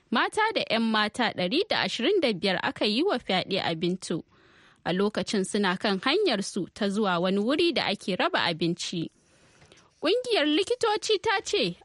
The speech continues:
an kuma ƙwace wa matan kayayyakinsu na sawa da suka haɗa da takalma da riguna har da katin karɓar abinci. A cikin wata sanarwa da Majalisar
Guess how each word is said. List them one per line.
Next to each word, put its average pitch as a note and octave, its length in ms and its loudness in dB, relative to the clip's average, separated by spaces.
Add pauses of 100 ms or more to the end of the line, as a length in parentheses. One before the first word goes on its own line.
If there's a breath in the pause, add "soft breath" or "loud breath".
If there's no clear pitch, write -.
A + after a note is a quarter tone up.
an E4+ 160 4
kuma G#4 240 0
ƙwace F#4 500 0
wa A3 100 2
matan G#3 440 0
kayayyakinsu A3 960 -2
na G3+ 120 -2
sawa G#3 520 0
da E3+ 100 -2
suka A3 260 -6
haɗa F#3 360 -2
da F3 80 -4
takalma D#4 680 0
da F#3+ 120 0
riguna F#3+ 540 0 (360 loud breath)
har G#3 240 0
da F3 100 0
katin D4+ 440 0
karɓar - 380 -2
abinci. E3+ 680 -2 (760 soft breath)
A A3 80 0
cikin G4 280 0 (100)
wata A#4+ 220 0
sanarwa E4+ 580 2
da A3 80 0
Majalisar G#3 580 0